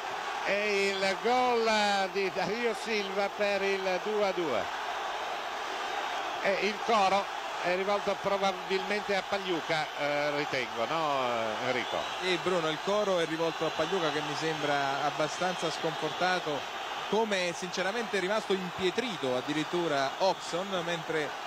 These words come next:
Speaker 2: ti lascio immaginare le scene che si sono verificate sulla panchina cagliaritana nel momento in cui Dario Silva ha messo dentro questo gol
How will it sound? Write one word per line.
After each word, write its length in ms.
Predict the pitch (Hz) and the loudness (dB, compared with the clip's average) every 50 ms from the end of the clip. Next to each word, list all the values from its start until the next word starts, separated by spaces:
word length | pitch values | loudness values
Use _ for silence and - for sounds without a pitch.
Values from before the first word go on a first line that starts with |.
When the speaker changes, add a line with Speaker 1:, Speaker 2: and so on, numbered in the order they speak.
| - - | -6 -2
Speaker 2:
ti 80 | - | 0
lascio 240 | 170 170 165 156 165 | 2 2 2 2 0
immaginare 640 | 165 165 165 165 160 160 170 160 143 147 156 151 135 | -2 0 0 -2 -2 -2 -4 -2 0 0 0 0 0
le 120 | 131 127 | 0 -2
scene 360 | 127 - - 151 151 147 143 | -2 -2 -2 -2 0 0 -2
che 100 | 131 131 123 | -4 -4 -6
si 80 | - | -6
sono 240 | - 143 143 139 135 | -4 -4 -2 -2 -2
verificate 540 | 127 131 131 135 - 135 131 147 147 139 139 | -2 -2 -2 -2 -2 -2 0 0 0 0 0
sulla 240 | 127 - 135 135 135 | -2 -2 0 0 2
panchina 340 | 127 139 139 - - 143 139 | 0 0 -2 -2 -2 -2 -2
cagliaritana 580 | 135 139 135 135 135 131 135 127 139 143 131 127 | 0 0 0 0 0 -2 0 0 0 0 0 0
nel 100 | 123 120 | 0 0
momento 280 | 123 127 139 131 135 | 0 0 -2 0 -2
in 60 | 131 127 | -2 -2
cui 140 | - 139 135 - | -2 -2 0 0
Dario 300 | 135 135 139 143 143 135 | 0 2 2 2 0 0
Silva 220 | 139 135 127 131 | -2 -2 -2 -2
ha 20 | |
messo 320 | 127 131 143 135 - - 135 | -2 0 -2 -2 -2 -2 0
dentro 340 | 127 139 147 139 - 139 127 | 0 0 0 0 0 -2 -2
questo 320 | 120 135 127 - - 135 | 0 -2 -2 0 0 0
gol 320 | 131 147 151 151 143 135 | 2 4 4 4 2 0